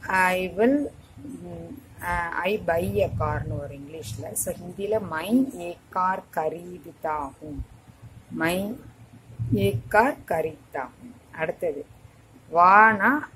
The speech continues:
ஆன்னு அர்த்தம் ஹிந்தியில. இங்கிலீஷ்ல கம். ஆ already பார்த்திருக்கோம். ஆனா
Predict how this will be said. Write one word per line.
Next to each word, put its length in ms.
ஆன்னு 420
அர்த்தம் 500
ஹிந்தியில. 480
இங்கிலீஷ்ல 580
கம். 300
ஆ 440
already 360
பார்த்திருக்கோம். 580
ஆனா 320